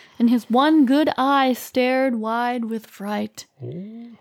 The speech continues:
Speaker 1: "The Indians were strangling him," Boothby had screamed, "but it was the man's own remaining hand that was so tightly holding his throat."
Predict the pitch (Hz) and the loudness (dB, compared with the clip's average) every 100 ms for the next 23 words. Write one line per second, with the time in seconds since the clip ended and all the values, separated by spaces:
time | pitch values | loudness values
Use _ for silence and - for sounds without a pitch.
0 | _ 254 240 269 311 285 269 240 226 226 | _ -2 0 2 4 4 2 0 0 -4
1 | 226 - 269 277 269 226 214 220 233 202 | -4 -2 0 2 2 2 -2 -2 -2 -2
2 | 202 214 220 220 226 220 202 - - 208 | -4 -2 -2 -2 -4 -4 -6 -8 -6 -4
3 | 190 202 - - - - - 233 - 254 | -2 -4 -6 -10 -20 -8 0 0 0 -2
4 | 196 262 233 - 233 220 226 254 269 262 | 0 0 0 -2 -2 0 0 0 2 0
5 | - 240 262 285 269 247 254 269 269 247 | 0 0 2 2 2 2 0 0 0 0
6 | 233 254 285 247 202 208 208 220 220 - | 0 0 2 0 -2 -4 -4 -4 -4 0
7 | 285 311 302 - 294 277 269 262 254 302 | 2 2 0 0 0 2 2 2 4 2
8 | 269 269 247 285 294 - 294 339 330 247 | 2 4 4 4 0 0 2 4 4 2
9 | - | -6